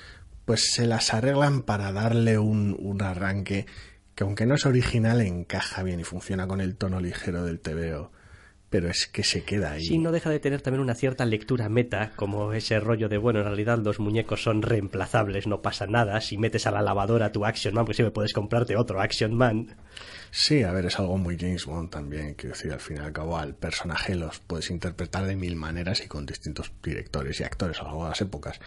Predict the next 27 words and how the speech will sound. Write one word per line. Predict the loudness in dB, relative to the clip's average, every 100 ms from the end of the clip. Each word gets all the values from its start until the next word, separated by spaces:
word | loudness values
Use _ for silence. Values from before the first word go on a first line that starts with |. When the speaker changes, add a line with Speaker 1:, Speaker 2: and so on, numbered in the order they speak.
| -14 -14 -14 -16 -16 -4
Speaker 1:
Cuando | 0 2 2
ya | 2
haces | 2 2 4
de | 4
eso | 4 4
un | 4
muñeco | 4 4
de | 2
acción | 2 2 2
y |
de | 0
ese | 2
muñeco | 2 4 2
de |
acción | -2 -2 -2
haces | -2 0
un | 0 2
tebeo, | 2 2 0 -4 -14 -20 -20 -20 -14
pues | -6 -4 -4 -4 -6 -10 -8
claro. | -4 -4 -6 -12 -20 -6
Speaker 2:
También | -2 0 0
me |
ha | 0
recordado | -2 -2 -2 0 0
a | 2
otro | 2 0 0
tebeo | 2 4 2